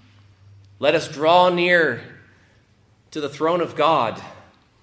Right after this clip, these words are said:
as we anticipate the day drawing near to us.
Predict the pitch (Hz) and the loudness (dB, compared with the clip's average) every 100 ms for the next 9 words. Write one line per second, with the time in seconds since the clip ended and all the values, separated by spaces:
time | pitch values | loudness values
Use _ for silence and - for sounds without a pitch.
0 | _ _ _ _ - 101 110 117 110 131 | _ _ _ _ -16 -14 -10 -10 -10 -12
1 | 113 95 98 95 - 98 107 123 123 107 | -14 -12 -12 -14 -14 -12 -6 -4 -2 -4
2 | 95 85 104 104 101 101 101 92 87 90 | -8 -8 -6 -6 -8 -10 -10 -12 -14 -20
3 | _ _ _ _ _ _ _ - - 156 | _ _ _ _ _ _ _ -16 -14 -14
4 | - - | -16 -20